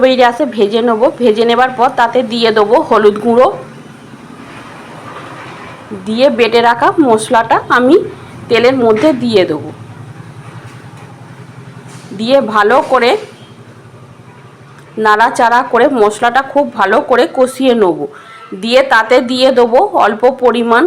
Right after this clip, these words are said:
কাশ্মীরি রেড চিলি পাউডার আর ধনে গুঁড়ো। দিয়ে এটাও খুব ভালো করে নাড়াচাড়া করে ভাজা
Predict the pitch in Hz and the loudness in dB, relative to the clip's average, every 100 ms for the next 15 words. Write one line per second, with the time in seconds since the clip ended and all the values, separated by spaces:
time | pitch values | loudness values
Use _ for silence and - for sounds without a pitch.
0 | 381 - - - - _ _ _ 226 233 | -2 -10 -20 -20 -20 _ _ _ -2 -2
1 | 233 247 277 240 220 220 247 262 262 226 | 0 0 0 0 0 -2 -4 -4 0 0
2 | 226 233 339 240 262 220 226 214 208 185 | 2 0 2 0 -2 -2 2 2 2 0
3 | 151 - - _ _ _ _ _ 208 202 | -4 -6 -12 _ _ _ _ _ -14 -6
4 | 233 240 370 - - - - - - 180 | 0 2 0 -2 -14 -20 -20 -20 -10 0
5 | 254 302 285 285 - 214 226 220 - 247 | 0 0 -2 -2 -2 -2 0 0 0 0
6 | 277 226 220 254 254 240 254 233 285 349 | 2 2 2 2 2 0 0 0 -2 -2
7 | - 202 | -4 0